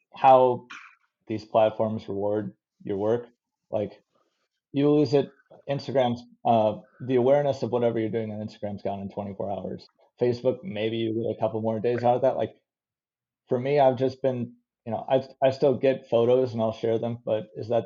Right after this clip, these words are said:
Speaker 1: the best place where I should be spending my time? Um,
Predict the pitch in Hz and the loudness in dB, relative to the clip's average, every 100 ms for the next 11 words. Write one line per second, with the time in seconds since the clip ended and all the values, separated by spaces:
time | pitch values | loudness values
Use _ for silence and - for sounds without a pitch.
0 | 123 101 113 110 - - 113 110 110 107 | -4 0 0 0 -8 -2 -2 0 -2 -2
1 | 107 - 107 - 101 104 104 101 113 113 | -4 -10 -10 -8 -10 -8 -8 -4 -4 -4
2 | 113 _ _ _ _ 101 101 101 101 | -8 _ _ _ _ -6 -4 -4 -8